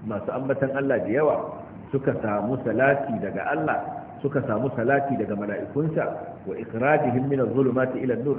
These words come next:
aka fitar da su daga dufai zuwa ga haske, fa ayyu khairin lam yahsul lahum bi zalika? To wani alkhairi ne ba su samu ba kuma?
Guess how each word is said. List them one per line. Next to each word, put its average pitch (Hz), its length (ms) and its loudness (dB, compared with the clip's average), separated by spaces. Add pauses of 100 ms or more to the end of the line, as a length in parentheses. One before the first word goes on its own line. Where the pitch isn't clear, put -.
aka 135 240 -4
fitar 147 320 0
da 113 60 -2 (100)
su 156 80 -2
daga 107 320 -2
dufai 143 480 -2
zuwa 143 240 2
ga 151 160 -2
haske, 160 320 -2 (400)
fa 104 160 -2
ayyu 143 240 0 (160)
khairin 127 320 4
lam 117 240 -2
yahsul 101 400 -4
lahum 101 240 -2
bi 90 80 -4
zalika? 95 480 -4
To 110 60 -2 (100)
wani 107 80 0
alkhairi 117 480 0
ne 120 80 0
ba 104 160 -4
su - 80 -12
samu 104 160 0
ba 90 160 -2
kuma? 95 200 -4